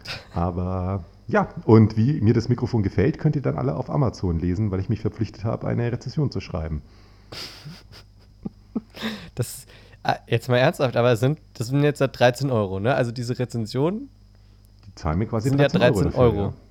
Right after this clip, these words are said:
Speaker 2: Und das lohnt sich.
Speaker 1: Das lohnt sich auf jeden Fall. Also ich habe da schon mehrere gute Sachen. Also ich habe auch meine Whisky-Steine, die ich gerade eben im Keller wiedergefunden habe, <laughs> ähm, umsonst da
Speaker 2: Whisky-Steine
Speaker 1: gekriegt.
Speaker 2: sind auch so ein Ding.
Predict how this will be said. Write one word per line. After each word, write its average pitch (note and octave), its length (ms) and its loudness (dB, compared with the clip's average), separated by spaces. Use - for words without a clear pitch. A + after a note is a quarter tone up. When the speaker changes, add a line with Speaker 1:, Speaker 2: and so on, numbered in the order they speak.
Speaker 2:
Und C3 80 0
das D#3 140 -4
lohnt B2+ 240 4
sich. - 300 -12
Speaker 1:
Das F2+ 160 -6
lohnt G2 140 2
sich G#2 140 -4
auf F#2 120 -4
jeden E2+ 140 0
Fall. F3 220 -2
Also A#2 140 0
ich - 60 -2
habe - 100 -4
da A2 80 0
schon G2 140 2
mehrere A2 380 2
gute G2 280 2
Sachen. F#2 400 -2
Also F2 120 -4
ich E2+ 80 -4
habe - 140 0
auch E2 80 -4
meine G2 420 2
Whisky-Steine, D3+ 920 0
die A2 80 2
ich - 140 -4
gerade - 280 -2
eben C3+ 160 0
im A#2+ 120 2
Keller G#2+ 240 2
wiedergefunden F#2+ 580 2
habe, A#2+ 200 2
<laughs> - 280 -20
ähm, G#2 600 6
umsonst B2+ 500 8
da F2+ 100 8
Speaker 2:
Whisky-Steine D#3 340 6
Speaker 1:
gekriegt. F#3 260 8
Speaker 2:
sind G3+ 120 4
auch E3 180 0
so D#3 140 -6
ein C#3+ 120 -4
Ding. D#3 160 -2